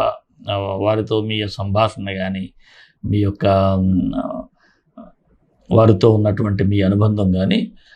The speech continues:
కాస్త జాగ్రత్తగా ఉండటం వలన కాస్త పని భారాన్ని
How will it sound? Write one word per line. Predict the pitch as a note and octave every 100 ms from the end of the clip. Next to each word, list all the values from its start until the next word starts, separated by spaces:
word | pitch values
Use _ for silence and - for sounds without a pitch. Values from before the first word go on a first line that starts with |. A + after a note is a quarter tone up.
| _
కాస్త | C3+ B2+ - A2+
జాగ్రత్తగా | G#2 A#2 A#2 C3 - B2+ B2
ఉండటం | A2 G#2+ G2 G2+
వలన | G2+ A2+ A3+ - _
కాస్త | - - B2
పని | - A#2+
భారాన్ని | B2+ A#2+ C#3 C3+ B2 A#2 G#2+